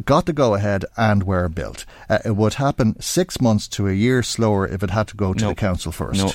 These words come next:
Speaker 2: don't agree with that, Michael.
Speaker 1: But that's a fact.
Speaker 2: No, it's not, Michael. Check. You, you look at the applications, uh,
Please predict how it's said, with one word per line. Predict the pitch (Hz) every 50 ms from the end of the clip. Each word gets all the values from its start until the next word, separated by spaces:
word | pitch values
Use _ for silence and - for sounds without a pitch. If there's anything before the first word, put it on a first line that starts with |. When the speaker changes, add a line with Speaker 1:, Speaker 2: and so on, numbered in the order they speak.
| - -
Speaker 2:
don't | - 101 101 90
agree | 95 - 95 90
with | 87
that, | - - - -
Michael. | 87 85 - 95 - - - -
Speaker 1:
But | - -
that's | - 294 - -
a | 226
fact. | - - 262 254 220
Speaker 2:
No, | 156 139 147 151
it's | 143 -
not, | 160 143 110 - -
Michael. | 107 98 98 - 98 95
Check. | - - - 131 - - - _ - - - -
You, | - 151 160 165 160 - -
you | - 143 156 160
look | 160 165 160 -
at | -
the | - -
applications, | 123 120 - - 117 - 120 113 110 - - - 95 92 - - - - - - - -
uh, | 90 98 95 95 92 92 92 92 -